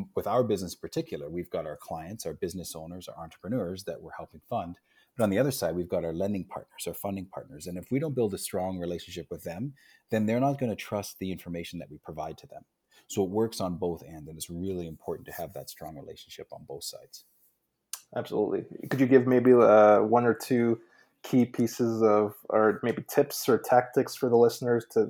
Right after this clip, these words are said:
Speaker 2: really building that, uh, solid relationship with clients or customers or just relationships in general?
Speaker 1: Absolutely. Well, I think it's really important, and, and I,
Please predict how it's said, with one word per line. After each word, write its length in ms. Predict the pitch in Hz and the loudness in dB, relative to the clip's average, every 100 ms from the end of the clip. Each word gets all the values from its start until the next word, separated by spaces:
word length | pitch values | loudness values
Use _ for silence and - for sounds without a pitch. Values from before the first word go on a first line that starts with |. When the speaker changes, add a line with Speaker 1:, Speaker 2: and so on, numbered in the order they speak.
| - | 0
Speaker 2:
really 220 | 120 113 | 2 2
building 360 | 107 104 113 113 | 4 2 2 6
that, 260 | 110 107 - | 6 4 0
uh, 300 | 117 107 104 - _ _ _ _ _ | 4 6 4 0 _ _ _ _ _
solid 520 | - 117 110 113 117 | 0 6 6 6 4
relationship 560 | 113 113 - 127 117 120 | 4 4 2 -4 -2 2
with 140 | 113 - _ | 0 0 _
clients 500 | - 120 117 117 - | -2 0 0 -2 -4
or 300 | 113 104 104 - | 2 2 2 0
customers 680 | 123 - 120 113 110 107 104 | -2 -2 -2 2 2 2 2
or 360 | 98 98 113 - - _ _ | 2 2 -2 -10 -20 _ _
just 220 | 131 - | -4 0
relationships 480 | 117 110 110 117 110 | 4 6 4 -2 -6
in 80 | - | -2
general? 280 | 107 117 98 - _ - | 0 0 -4 -8 _ -8
Speaker 1:
Absolutely. 540 | 117 - 107 127 143 - - - - | -6 -4 -6 -6 -12 -16 -20 -16 2
Well, 140 | 104 | 4
I 80 | 110 | 6
think 200 | 160 165 | 4 0
it's 120 | 123 | 2
really 200 | 123 113 | 4 4
important, 520 | 92 - 101 85 85 | 0 0 0 0 -6
and, 100 | 82 98 | -8 -8
and 260 | 87 87 | -8 -8
I, 220 | 90 90 | -8 -8